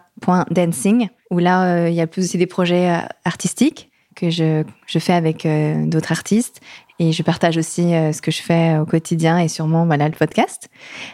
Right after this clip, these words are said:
Et puis, j'ai un site internet qui s'appelle explore your dance point com, où on peut trouver toutes mes retraites,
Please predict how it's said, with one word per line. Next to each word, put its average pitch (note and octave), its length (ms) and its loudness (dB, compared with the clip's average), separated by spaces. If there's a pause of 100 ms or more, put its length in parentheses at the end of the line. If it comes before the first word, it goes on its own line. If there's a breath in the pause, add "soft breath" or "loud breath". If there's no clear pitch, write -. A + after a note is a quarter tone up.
Et G3 100 2
puis, G3+ 180 0
j'ai G3 80 0
un F3+ 80 2
site - 200 -4
internet E3+ 680 2
qui D#3 420 0
s'appelle D#3+ 460 0
explore - 400 -2
your E3 160 2
dance D#3+ 380 -2 (480)
point E3 160 2
com, D#3+ 300 0 (380 loud breath)
où F3 60 4
on D#3 140 2
peut E3+ 200 0
trouver E3+ 480 0
toutes - 280 -4
mes D#3+ 200 0
retraites, F3 720 0